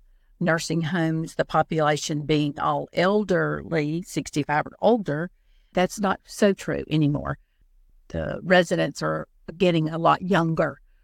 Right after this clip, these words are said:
that are entering as well. So not only do you have that big elderly group that's gonna be entering into the nursing home, but you're also continuing to have the younger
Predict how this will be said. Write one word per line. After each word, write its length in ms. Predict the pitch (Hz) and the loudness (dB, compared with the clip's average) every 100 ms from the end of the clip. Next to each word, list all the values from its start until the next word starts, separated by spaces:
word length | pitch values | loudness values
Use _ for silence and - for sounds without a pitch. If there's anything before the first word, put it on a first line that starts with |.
| _ _ 180 | _ _ -4
that 200 | 85 80 | -2 0
are 80 | - | 0
entering 500 | 85 82 - - - | 0 0 -4 -6 -6
as 180 | 175 - | -6 -2
well. 400 | 80 78 147 - | -2 -2 -6 -8
So 180 | - 185 | 0 0
not 300 | 175 190 190 | 2 2 2
only 260 | 220 220 202 | 2 0 0
do 100 | 202 | 0
you 220 | 185 190 | 0 -2
have 340 | - 180 175 - | -4 -6 -6 -6
that 220 | 156 - 170 | -6 -6 -6
big 320 | 180 180 170 - _ _ _ _ _ | -4 -4 -6 -12 _ _ _ _ _
elderly 600 | 208 226 269 294 226 180 | 4 4 4 2 2 2
group 360 | 160 165 165 156 | -2 -2 -2 -2
that's 240 | - 220 - | -6 -8 -4
gonna 240 | 165 160 | -2 -2
be 320 | 147 151 151 _ _ _ _ _ _ _ _ _ _ _ | 0 0 -2 _ _ _ _ _ _ _ _ _ _ _
entering 440 | 202 208 - 190 165 | 2 4 4 0 0
into 540 | 160 - - 156 147 | -2 -4 -2 -2 -2
the 100 | 147 | -2
nursing 380 | 151 151 - 151 | -2 -4 -6 -8
home, 380 | 147 151 151 - _ _ _ - _ 185 | -8 -8 -6 -8 _ _ _ -20 _ 0
but 300 | 170 170 - - | 4 4 2 -8
you're 280 | 196 175 - | -2 -2 0
also 800 | 175 175 - 180 165 156 156 160 _ _ _ _ - | 0 0 0 0 2 0 -4 -8 _ _ _ _ -4
continuing 800 | 185 - 202 196 202 170 156 | -4 0 4 6 6 2 0
to 140 | 156 151 | -4 -6
have 420 | - 160 165 160 _ _ _ _ - | -4 -4 -4 -8 _ _ _ _ -4
the 160 | 185 | -2
younger 640 | 165 175 185 208 180 156 | 2 4 4 4 2 -2